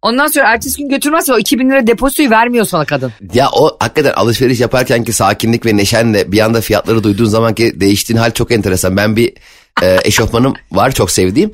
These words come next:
Speaker 2: Dedim
Speaker 1: Ha.
Speaker 2: ki, "Ya bu çok güzel ama kirlendi biraz. E, birkaç gündür eve gidemiyorum." Dedim, "Buna benzer bir tane eşofman alayım." Güzel bir mağaza gördüm.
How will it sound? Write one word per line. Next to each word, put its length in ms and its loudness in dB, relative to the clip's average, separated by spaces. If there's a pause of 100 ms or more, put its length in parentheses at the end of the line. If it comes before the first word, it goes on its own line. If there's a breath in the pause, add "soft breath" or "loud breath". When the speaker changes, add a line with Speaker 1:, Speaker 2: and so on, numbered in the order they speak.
(280 loud breath)
Speaker 2:
Dedim 100 0
Speaker 1:
Ha. 60 0
Speaker 2:
ki, 100 0
"Ya 120 0
bu 260 0
çok 200 0
güzel 160 2
ama 120 2
kirlendi 460 2
biraz. 280 0 (200)
E, 280 0
birkaç 260 -2
gündür 240 0
eve 180 2
gidemiyorum." 420 0
Dedim, 200 2
"Buna 180 4
benzer 220 4
bir 60 -8
tane 140 2
eşofman 280 0
alayım." 260 -2
Güzel 260 0
bir 40 -2
mağaza 300 0
gördüm. 340 -2